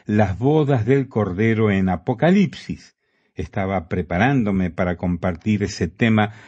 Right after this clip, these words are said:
a un grupo de mujeres y me gustó mucho porque coincidíamos en el estudio. A partir de esa fecha seguí disfrutando diariamente.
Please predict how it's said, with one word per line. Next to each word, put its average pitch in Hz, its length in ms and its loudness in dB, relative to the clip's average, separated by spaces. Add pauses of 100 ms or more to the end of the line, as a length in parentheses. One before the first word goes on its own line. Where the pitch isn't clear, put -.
(120)
a 101 120 2
un 98 200 2
grupo 110 380 0
de 123 80 2
mujeres 110 600 0
y 110 40 -2
me 98 180 0
gustó 95 340 -4
mucho 156 540 0
porque 107 520 0 (360)
coincidíamos 165 1300 0
en 110 200 4
el 117 200 0
estudio. 71 720 -8 (380)
A - 140 -6
partir 90 480 -2
de 85 180 -2
esa 85 240 -4
fecha 110 500 0 (240)
seguí 135 560 0
disfrutando 107 1400 -2
diariamente. 104 1160 0